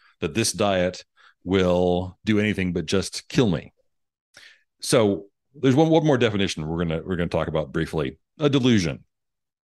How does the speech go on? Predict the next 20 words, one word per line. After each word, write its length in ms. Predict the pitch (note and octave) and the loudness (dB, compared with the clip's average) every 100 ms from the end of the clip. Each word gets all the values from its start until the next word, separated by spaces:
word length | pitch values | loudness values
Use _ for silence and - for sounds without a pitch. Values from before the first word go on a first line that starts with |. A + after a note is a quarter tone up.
| _ _ _ _ _ - | _ _ _ _ _ 0
So 340 | E3 A#2+ - _ _ _ - | 2 2 -2 _ _ _ -6
a 80 | A#2 | 0
delusion 720 | B2 D3+ G#3+ A#2 G2 B2 A2+ _ _ _ - | 2 4 4 2 2 0 -4 _ _ _ 0
is, 600 | G#2+ G#2 G2+ G2 F#2+ - _ A2 | 2 4 4 2 -2 -10 _ -4
this 120 | A#2 | 0
is 60 | A2 | 0
again 360 | F2+ A2 F#2 | 2 2 0
straight 320 | - G#2+ G#2 | -2 -2 -2
from 560 | - G#2+ G2+ G2 G2 G#2 | 0 0 2 0 0 -2
the 160 | G2 F#2 | -4 -2
Old 180 | A#2+ | -2
English 200 | A#2+ A#2 | 0 -2
Dictionary. 420 | G2+ F2+ D#2+ C2 D2 | -6 -8 -6 -8 -6
A 60 | F#2 | -2
delusion 340 | A#2+ D#3+ C#3 | 2 2 2
is 80 | G2+ | 0
a 120 | F#2 | 0
false 400 | - C#3 C#3 - | 2 2 2 0
fixed 340 | - B2 - | -2 -2 -2
belief 460 | F#2 F#2+ E2 - | -4 -2 -2 -6